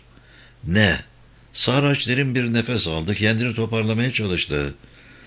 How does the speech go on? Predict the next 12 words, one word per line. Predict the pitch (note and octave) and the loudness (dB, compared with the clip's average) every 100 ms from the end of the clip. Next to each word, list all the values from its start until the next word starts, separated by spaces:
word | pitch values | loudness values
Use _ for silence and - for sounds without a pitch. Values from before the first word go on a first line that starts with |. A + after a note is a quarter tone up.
| - - - - | -20 -20 -20 -4
"Arabadan | D#2+ F2+ F#2+ G2 A2+ G#2 | 2 4 4 6 6 6
bir | G#2 G2+ | 4 6
şey | A#2+ C#3 C3 | 6 6 4
bulmayı | C3 A2+ G#2 F#2+ | 0 4 6 6
başardık. | F2+ F2+ F#2 F2 D2+ E2 | 6 6 4 4 0 0
Sana | - A#2 C#3+ | 2 4 6
ait | B2 G#2+ G2 | 6 6 6
bir | G2+ F#2 | 4 4
şey." | - F2+ D#2+ C#2+ - _ - - - - | 6 6 4 0 -12 _ -20 -20 -18 -4
Saraç | - G#2 A2 G#2 | 0 0 0 0
doğruldu. | A2+ A#2 A#2+ A#2+ A#2 G2 | 0 -2 -2 -2 0 2
"Ne?" | A#2+ A2 | 2 2